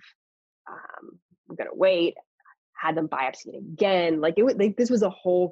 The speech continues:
thing of, like, me going, like, "Okay, like, let's biopsy it a second time." Because I remember this person's story. I was like, "Can we just go straight to Mohs?" I just, like, I'm an actor. I have this huge chunk taken out of my nose. I'm thinking, like, "Oh my God, like, my looks are s-, like, what am I gonna do?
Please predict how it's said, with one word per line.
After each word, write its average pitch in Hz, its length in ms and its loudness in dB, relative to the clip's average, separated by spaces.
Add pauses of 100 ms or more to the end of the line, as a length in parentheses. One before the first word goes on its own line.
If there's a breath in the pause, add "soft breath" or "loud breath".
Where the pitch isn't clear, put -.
(140)
thing 147 240 0
of, 143 100 -10
like, - 160 -12
me 160 120 -4
going, 151 240 -12
like, 131 260 -8 (240)
"Okay, 165 300 -2
like, - 180 -6
let's 160 160 -8
biopsy 165 400 -4
it 180 80 -4
a 175 60 -6
second - 340 -8
time." - 220 -12
Because 175 160 -10
I 214 80 2
remember 220 400 4
this 240 120 0
person's 196 380 -6
story. 247 560 -4 (800)
I 196 60 -2
was 196 80 0
like, 185 100 0
"Can 208 100 -6
we 180 80 0
just 202 200 -4
go 208 100 0
straight 190 240 -6
to - 80 -10
Mohs?" 185 400 0
I 170 80 -8
just, 170 260 -8
like, 190 120 -12
I'm 233 100 -4
an 247 60 -2
actor. - 380 -2
I - 60 -6
have 185 80 -4
this 220 200 -2
huge 277 340 -4
chunk 214 300 -6
taken 220 280 -10
out 196 100 -6
of 180 60 -6
my 165 120 -8
nose. 202 580 -2
I'm 180 140 -4
thinking, 180 260 -8
like, 151 260 -10
"Oh 240 120 -4
my 220 180 -6
God, 120 480 -6
like, 214 240 -8
my 202 200 -6
looks 208 680 -8
are - 120 -8
s-, - 160 -14 (360 loud breath)
like, 320 120 2
what 320 100 2
am 330 60 0
I 349 60 0
gonna 311 280 0
do? 285 540 -2